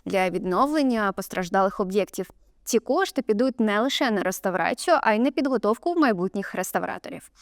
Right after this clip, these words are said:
Як зазначив Іван Ріптуга, голова Департаменту культури Одеської міськради, гроші підуть не лише на відновлення конкретних пам'яток. Проєкт буде розрахований на три роки та направлений на три напрямки:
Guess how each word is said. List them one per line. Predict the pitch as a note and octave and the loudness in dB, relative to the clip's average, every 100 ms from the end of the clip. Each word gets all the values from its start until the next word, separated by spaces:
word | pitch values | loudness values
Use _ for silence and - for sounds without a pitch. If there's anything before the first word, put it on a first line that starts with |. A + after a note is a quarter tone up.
| - - | -20 -6
Як | G3+ F#3+ G3+ | 2 4 4
зазначив | G3 G#3 G#3+ A3+ A#3 - | 2 0 0 0 -2 -2
Іван | B3+ A#3+ A#3+ | 0 2 4
Ріптуга, | A#3 A#3+ F#4+ D4+ G3 | 2 0 0 2 0
голова | F3 F#3 F#3+ F#3+ F#3 | 0 0 2 4 2
Департаменту | F#3 F#3+ G3+ G3 F#3 F#3 G3+ | 2 -2 -2 -2 -2 -2 -2
культури | G#3+ - G3+ G3+ | -2 0 0 2
Одеської | G3+ G3+ G3 G#3+ G#3 | 2 0 -2 -2 -2
міськради, | G#3 - G#3+ F#3+ F#3 G3 - - - | -2 -4 0 0 0 -6 -14 -20 -4
гроші | G#3 G3+ B3 - C4 | 2 6 6 4 0
підуть | B3 A#3 C4 | 2 2 2
не | G#3 G3+ B3+ | 2 2 2
лише | C#4 - C4 | 2 2 0
на | A3+ | 2
відновлення | G3 G#3 G#3 G#3 G#3 | 0 0 0 0 -2
конкретних | A#3 A3 A3 G#3+ A#3 A3+ | -4 -2 0 0 0 0
пам'яток. | D4 C#4+ A#3 F3+ - - - | 4 4 4 0 -6 -10 -4
Проєкт | F#3+ G3 C4+ C4+ | -2 2 2 2
буде | G3 A#3 A#3 G#3+ | 0 0 2 0
розрахований | F#3+ - - B3+ A#3 G#3+ | 0 -4 -2 -2 0 -2
на | G#3 | -2
три | G3+ G#3+ A3 C#4+ | -4 -2 2 4
роки | D4+ C4+ G3+ F3+ | 6 6 4 -6
та | F#3+ | -6
направлений | F3+ F3 G#3 B3 A3+ G#3+ G3+ | -8 -2 0 2 0 0 -2
на | G3+ | -2
три | G3+ - G3 | -4 -4 -2
напрямки: | G#3 F3+ - F3+ F3 F3+ | 0 0 0 -4 -6 -10